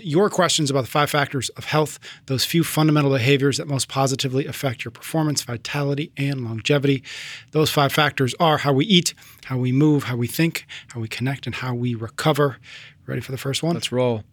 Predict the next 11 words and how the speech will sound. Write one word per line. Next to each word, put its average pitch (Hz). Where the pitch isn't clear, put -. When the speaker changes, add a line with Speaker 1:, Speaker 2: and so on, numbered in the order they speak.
Speaker 1:
First 143
one 139
is 131
in 143
our 123
move 135
factor. 127
This 147
is 120
from 135
Diego. 131